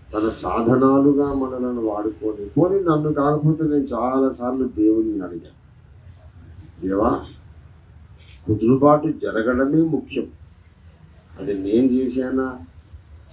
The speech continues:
ఇంకొక ఎల్లయ్య, పుల్లయ్య, సుబ్బారావు చేశాడా అనేది ముఖ్యం కాదు. కుదురుబాటు రావాలి. నీకు ఇష్టమైతే జోయల్ ఆస్టిన్ని వాడుకో,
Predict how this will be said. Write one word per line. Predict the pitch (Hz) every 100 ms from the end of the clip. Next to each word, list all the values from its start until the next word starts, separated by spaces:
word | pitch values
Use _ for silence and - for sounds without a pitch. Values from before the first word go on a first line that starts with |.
| - -
ఇంకొక | 113 123 117
ఎల్లయ్య, | 117 120 123 123
పుల్లయ్య, | 120 117 117 120 113
సుబ్బారావు | 117 113 120 120 117
చేశాడా | 117 110 117 110 110
అనేది | 117 120 123 135
ముఖ్యం | 113 101 - 120 113
కాదు. | 92 85 - - - - - - - 311 - - - - - -
కుదురుబాటు | 104 113 117 120 123 123
రావాలి. | 117 117 123 139 139 139
నీకు | 120 127 123
ఇష్టమైతే | 101 - 117 135 143 175 175 - - - - - - - - - - - -
జోయల్ | 131 156 156
ఆస్టిన్ని | 151 147 - 151 143 135
వాడుకో, | 123 120 120